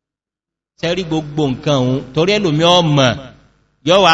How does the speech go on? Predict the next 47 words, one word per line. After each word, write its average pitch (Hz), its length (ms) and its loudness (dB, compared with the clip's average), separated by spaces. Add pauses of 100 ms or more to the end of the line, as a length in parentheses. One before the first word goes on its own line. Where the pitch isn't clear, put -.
rò 180 120 -2
pẹ́nu 160 320 -2
owó 156 280 0 (100)
tí 165 140 -6
ń 165 100 -6
bẹ 151 120 -2
lákáǹtì 160 500 -2
àbí 131 300 -4
tí 147 120 -6
ń 147 80 -4
bẹ 143 100 -2
lọ́wọ́ 151 240 0
òun 131 160 -2
nìkan, 131 340 -6 (240)
òun 117 200 -18
ni 123 100 -6
zakawọ̀, 123 600 -8
gbogbo 127 360 -10
nǹkan 120 220 -8
tó 139 100 -6
bá 135 140 -2
jẹ́ 131 160 -6
nǹkan 110 240 -14
ti - 160 -20
ẹni 101 220 -10
o. 95 120 -10 (1000)
Lápèjúwe 151 540 -2
nísìn, 139 360 -8 (120)
èèyàn 120 320 -18
lọ́jà 151 360 -6
tó 131 120 -12
wọ 127 220 -4
one 135 200 -2
million 123 380 -4
ní 120 200 -4 (280)
inú 127 220 -8
ṣọ́ọ̀pù 123 460 -8
rẹ̀, 104 120 -12 (380)
àbọ̀ 123 220 -2
ń 147 100 -2
ta 143 120 -2
sìmẹ́ǹtì, 131 600 0 (140)
oní 123 220 -4
sìmẹ́ǹtì 131 440 -8
tó 123 140 -16
wọ́ 143 260 -2
fi 123 160 -8